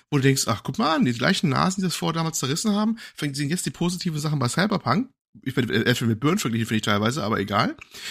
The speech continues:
Ähm, und, und, und sagen dann, "Das kann Cyberpunk aber hervorragend hier, das ist Benchmark, so wie das so funktionieren hat." Und dann denkt man sich, "Okay, das ha-, hat sich vor ein paar Jahren auch noch anders angehört", ne?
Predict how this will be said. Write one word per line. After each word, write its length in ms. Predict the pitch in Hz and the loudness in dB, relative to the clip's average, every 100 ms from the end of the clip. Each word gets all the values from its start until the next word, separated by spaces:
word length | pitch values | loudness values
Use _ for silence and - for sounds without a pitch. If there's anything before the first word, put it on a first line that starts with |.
| - - | -12 -2
Ähm, 380 | 139 151 147 120 | 0 2 0 -2
und, 220 | - - | -6 -4
und, 180 | 160 - | -4 -4
und 120 | 147 | -2
sagen 220 | 143 151 | 0 2
dann, 100 | 135 | 0
"Das 220 | 113 110 | 0 -2
kann 160 | - 214 | 0 2
Cyberpunk 320 | 208 185 165 | 2 0 0
aber 160 | 156 117 | -4 -4
hervorragend 800 | 101 - 277 220 131 107 104 107 | -4 0 0 2 2 0 -2 -4
hier, 100 | - | -4
das 160 | 226 - | -4 -4
ist 140 | 185 | -2
Benchmark, 600 | 160 214 - 214 170 107 | -2 0 0 0 0 -2
so 180 | - 110 | -2 0
wie 40 | |
das 140 | 110 104 | 0 -2
so 80 | 113 | -4
funktionieren 500 | 110 113 131 220 269 | -6 -2 0 2 2
hat." 200 | 113 - - - - | 0 -2 -10 -20 -8
Und 140 | - 123 | 0 4
dann 60 | 123 | 4
denkt 120 | 113 | 2
man 80 | 110 | 0
sich, 160 | 113 | -2
"Okay, 260 | 101 - 120 | -2 0 0
das 260 | - - - | 0 -2 -2
ha-, 180 | - 131 | -2 -2
hat 100 | 139 | -2
sich 100 | 147 | -6
vor 60 | |
ein 20 | - | 0
paar 100 | 107 | 2
Jahren 200 | 104 139 | 2 0
auch 80 | |
noch 120 | 269 277 | -2 0
anders 200 | 131 113 | -2 0
angehört", 460 | 101 82 87 - - | 0 0 -2 -4 -6
ne? 160 | 113 | -6